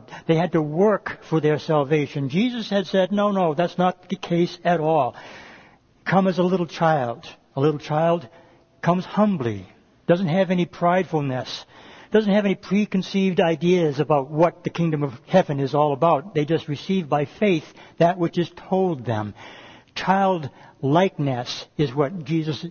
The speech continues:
is emphasizing, not childishness, but childlikeness. And in nine, chapter nineteen, the rich young ruler comes to him and wants to know, "What good thing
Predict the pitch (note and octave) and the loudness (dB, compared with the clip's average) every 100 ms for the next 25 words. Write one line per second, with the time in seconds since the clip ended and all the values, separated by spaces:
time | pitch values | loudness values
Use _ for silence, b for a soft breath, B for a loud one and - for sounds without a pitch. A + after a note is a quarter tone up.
0 | - _ _ C#3+ - E3+ D3+ C#3 - C#3 | -16 _ _ -6 -4 -6 -4 -8 -6 -4
1 | C3 C#3 D3 D3 C#3+ - D#3 D3+ D3 - | -4 -4 -4 -2 -2 -4 -2 0 -2 -2
2 | G3 - - C#3 C#3 D3 - - C#3 - | -2 -2 -4 -4 -2 -4 -12 -8 -8 -4
3 | D3+ D3+ C#3+ - - - _ C3 C3 D3 | -2 0 -2 -6 -20 -20 _ -4 0 0
4 | C#3 A#2+ A2+ A2 - - b b b b | -2 -6 -8 -10 -12 -12 b b b b
5 | b b b b b - _ _ _ _ | b b b b b -20 _ _ _ _
6 | _ _ F#3 G3+ A3+ A3 A3+ A3+ - A#3+ | _ _ 2 4 4 2 0 -2 0 0
7 | - G#3+ F3 E3+ E3 E3+ F#3 G#3+ A3 - | 2 2 2 2 0 2 4 2 2 -4
8 | - _ _ _ _ _ _ _ - E3+ | -18 _ _ _ _ _ _ _ 0 4
9 | A#3 - G3 G3 F#3 F#3+ F3+ D#3 - D#3 | 4 2 0 2 4 4 4 0 2 2
10 | D3 - D3+ D#3+ F3+ E3 D#3+ G3 - G3 | 0 -2 0 2 0 0 2 0 0 -2
11 | E3+ E3+ E3 G#3+ - D#3 G#3+ - F#3+ F#3+ | 2 2 4 2 2 2 2 2 0 2
12 | F#3+ | 0